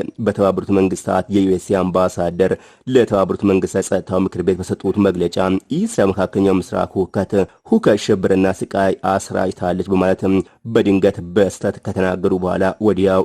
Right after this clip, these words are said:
ኢራን ማለታቸው መሆኑን ገልጸዋል። ከእስራኤል ጋር ላለ ግጭት ኢራን ተጠያቂ እንደሆነች አስታውቀዋል። ቴህራን የኒውክሌር ፕሮግራሟን ለመግታት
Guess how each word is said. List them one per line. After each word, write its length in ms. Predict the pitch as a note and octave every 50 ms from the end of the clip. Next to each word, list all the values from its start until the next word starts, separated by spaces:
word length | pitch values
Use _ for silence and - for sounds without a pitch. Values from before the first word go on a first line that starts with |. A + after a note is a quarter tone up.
| - -
ኢራን 320 | G#2+ G2+ F#2+ F#2+ F#2 F#2
ማለታቸው 420 | F#2+ F#2 F#2 - F#2+ F2+ F2 - F#2+
መሆኑን 220 | F2+ F#2 F#2 F2
ገልጸዋል። 680 | F#2 F2 F2 - - F#2+ F#2 F#2 F#2 F#2 F2+ F2+ F2+ F2+ F2+ F2 F2 - - - _ _ -
ከእስራኤል 500 | - - - F3 - - B2+ G2 F#2+ F#2
ጋር 200 | E2+ G2 F#2 F#2 -
ላለ 320 | G2+ G2+ F#2+ F#2 F#2 F#2+ F#2+ F#2+
ግጭት 360 | F#2 F#2+ F#2 - - G2+ - - -
ኢራን 300 | A2 G2+ F#2+ F#2 F#2 -
ተጠያቂ 420 | A2+ - A2 G2+ F#2 F#2 F#2 F2+ -
እንደሆነች 380 | - F2+ F#2 F2+ F2+ F2 - G#2 F#2+ F2+
አስታውቀዋል። 840 | F2+ - - G2 F#2 E2+ - F#2 F#2 F#2 F#2 F#2 F2+ F2+ F2+ F2 F2+ - - - - - _ _
ቴህራን 440 | - - G#3 G3 C3+ G#2+ G2 F#2+ F2+ F#2
የኒውክሌር 540 | G2 G2+ F#2+ F#2 F#2 F#2 - - - -
ፕሮግራሟን 600 | - - G#2 F#2 F2 F#2 F2+ F2+ F#2 F#2+ F#2+ F2+ F2+
ለመግታት 260 | F#2+ F#2 F2+ F2